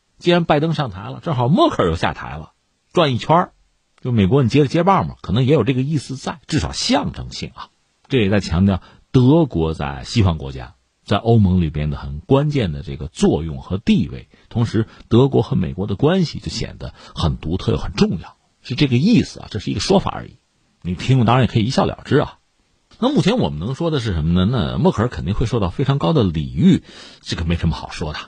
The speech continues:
好礼好赞嘛。但另一方面呢，你说默克尔有多大可能彻底的改变自己之前一系列的政治主张，这个也很难，或者说也没有必要。他肯定还是要为德国、为自己的继任者，包括为整个欧盟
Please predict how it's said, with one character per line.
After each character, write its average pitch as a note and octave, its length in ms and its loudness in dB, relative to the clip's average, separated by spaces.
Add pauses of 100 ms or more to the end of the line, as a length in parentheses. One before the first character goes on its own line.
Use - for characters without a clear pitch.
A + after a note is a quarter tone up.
(120)
好 - 160 -10
礼 G#2 120 0
好 - 120 -4
赞 G3 220 2
嘛。 - 140 -8 (520)
但 G3+ 140 4
另 C#4 140 4
一 E3 60 6
方 G#2 160 0
面 F#2+ 220 2
呢， C#2 160 -6 (360)
你 F#2+ 60 -10
说 B2 280 -2
默 E3+ 160 4
克 F2+ 100 -6
尔 C#2 140 -10 (420)
有 A2 220 4
多 F3 260 2
大 C#3+ 180 -2
可 C#2+ 200 -6
能 F2 200 2
彻 - 240 -2
底 E2 140 -2
的 C#3+ 100 0
改 - 240 -6
变 G#2+ 220 0
自 G#3 220 0
己 C#2+ 160 -6
之 - 180 -2
前 G2 300 0
一 D#3+ 140 2
系 - 200 -2
列 G#2+ 180 4
的 E2+ 140 0
政 D3 180 4
治 E2+ 140 -2
主 C#2+ 160 -6
张， F2 200 -2 (180)
这 - 160 -6
个 C3+ 100 0
也 D#2+ 100 -2
很 A1+ 300 -8
难， F2 260 -6
或 - 140 -4
者 F2+ 60 -4
说 D3 120 0
也 F3+ 60 4
没 - 100 4
有 E3+ 120 6
必 F#3 140 -2
要。 G#3 180 -2 (500)
他 F#3+ 140 2
肯 F2 220 -4
定 G#2 120 0
还 B2+ 80 0
是 D#3 140 -4
要 C#3+ 60 0
为 G2+ 160 0
德 B2 400 2
国、 C#2+ 180 -4
为 G2+ 120 0
自 B2+ 180 -2
己 D2+ 120 -4
的 D2 100 -2
继 F3 220 2
任 F2 180 2
者， - 140 -14
包 B2+ 140 -4
括 C3 140 -2
为 A2 40 0
整 C#2 160 -8
个 C#2 60 -8
欧 D3 180 2
盟 A2 200 2